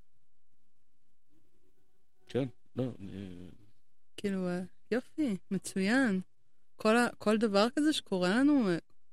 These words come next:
Speaker 2: כואב לנו, אנחנו לא מבינים למה זה קורה. מדהים, אנחנו לומדים מאוד, אנחנו מעמיקים שוב פנימה. נכון, כאילו מעין...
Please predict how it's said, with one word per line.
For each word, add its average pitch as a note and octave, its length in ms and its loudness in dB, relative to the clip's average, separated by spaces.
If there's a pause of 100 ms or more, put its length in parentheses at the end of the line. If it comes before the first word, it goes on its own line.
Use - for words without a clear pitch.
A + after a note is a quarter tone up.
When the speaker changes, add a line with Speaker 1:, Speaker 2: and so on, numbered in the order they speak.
Speaker 2:
כואב G#3+ 280 2
לנו, G3+ 260 6
אנחנו F#3 320 0
לא F#3+ 140 6
מבינים F#3 580 4
למה A3+ 260 4
זה G#3 100 0
קורה. G#3 240 -4 (680)
מדהים, F#3+ 560 6
אנחנו F3+ 320 4
לומדים F3 380 8
מאוד, A3 300 8
אנחנו E3+ 320 4
מעמיקים F3+ 580 6
שוב G3 240 0 (120)
פנימה. A3 340 4 (880)
נכון, F#3 260 -2 (120)
כאילו G#3 260 6
מעין... G3 560 4